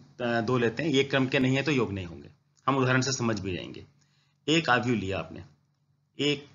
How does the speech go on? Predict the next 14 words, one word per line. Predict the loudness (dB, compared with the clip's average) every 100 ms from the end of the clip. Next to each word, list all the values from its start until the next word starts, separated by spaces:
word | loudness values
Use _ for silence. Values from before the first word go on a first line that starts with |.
| -12
है | -4 -2 -2
आव्यूह | -2 -4 -2 -4 -4
ए, | -8 -8 -18 _ _ _ _ -8
इसके | -8 -6 -2 2
मान | 2
लीजिए | 2 0 0 0
सदस्य | -2 -2 -2 -2
हैं | -2 -2 -2
दो, | -2 -2 -2 -8 -20 _ _ _ _ _ _ _
तीन, | 0 2 2 0 -4 -18 -20 _ _ _
माइनस | -2 0 0 0 -2
चार, | -4 -8 -18 _ _ _ _ _ _ _ _ _ _ _ _
पाँच, | -2 2 2 0 -4 -6 -20 _ _ _ _ -14
दो, | -2 0 0 -2